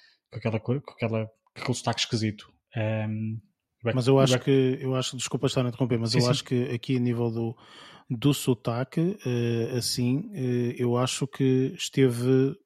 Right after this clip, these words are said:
Speaker 2: muito bem relacionado com aquilo que eles falam, percebes?
Speaker 1: Pois,
Speaker 2: Portanto, acho que é
Speaker 1: o,
Speaker 2: muito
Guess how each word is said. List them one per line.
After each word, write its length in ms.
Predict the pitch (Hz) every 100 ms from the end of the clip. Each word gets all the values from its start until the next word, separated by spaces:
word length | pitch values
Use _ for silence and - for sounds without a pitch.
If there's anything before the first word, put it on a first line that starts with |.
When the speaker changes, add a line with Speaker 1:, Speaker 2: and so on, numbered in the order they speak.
| _
Speaker 2:
muito 520 | 143 139 156 151 - 120
bem 460 | 127 127 143 175 - _ _ - _ _ -
relacionado 1000 | 127 113 143 147 131 131 127 131 143 147
com 380 | - 135 139 143
aquilo 240 | - 147
que 80 | 139
eles 140 | 143
falam, 400 | - 131 113 101 - _ -
percebes? 320 | - 123 123
Speaker 1:
Pois, 220 | 139 127
Speaker 2:
Portanto, 60 | 117
acho 100 | 131
que 60 |
é 40 | 127
Speaker 1:
o, 40 |
Speaker 2:
muito 140 | 139